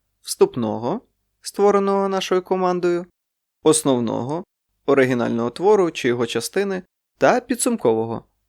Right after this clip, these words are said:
також за нашого авторства. Та знову ж,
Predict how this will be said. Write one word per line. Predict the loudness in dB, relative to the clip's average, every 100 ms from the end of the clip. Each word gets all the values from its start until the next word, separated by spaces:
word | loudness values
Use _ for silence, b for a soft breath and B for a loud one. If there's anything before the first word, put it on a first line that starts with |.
| _
також | 0 2 2 0
за | -2
нашого | -4 -4 -4
авторства. | -4 -6 -12 -16 -16 -20 _ _ _ _ _ _ _ _
Та | 2 2
знову | 0 -6 -8
ж, | -20